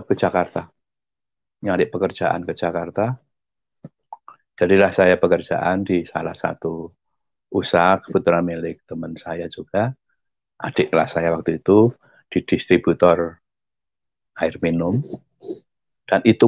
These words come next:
pun ada beberapa, beberapa pilihan.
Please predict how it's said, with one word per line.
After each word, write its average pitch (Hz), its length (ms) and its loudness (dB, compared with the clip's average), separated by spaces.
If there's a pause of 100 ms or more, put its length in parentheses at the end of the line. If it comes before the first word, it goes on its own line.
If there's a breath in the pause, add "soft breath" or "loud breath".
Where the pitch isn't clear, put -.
pun 196 320 6 (400)
ada 98 240 2
beberapa, 90 640 2
beberapa 87 480 -2
pilihan. 92 560 0